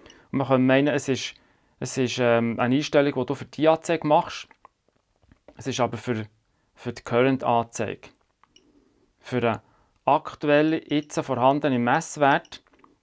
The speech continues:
und das Fenster, währenddem, dass es misst und je, während der Zeit, was es soll aktualisieren soll, kannst du eben bei Low Average Window einstellen und das machst,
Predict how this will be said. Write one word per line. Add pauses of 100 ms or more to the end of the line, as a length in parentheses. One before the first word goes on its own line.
und
das
Fenster, (580)
währenddem,
dass
es
misst
und
je, (580)
während
der
Zeit,
was
es
soll
aktualisieren
soll,
kannst
du
eben
bei
Low
Average
Window
einstellen
und (360)
das
machst,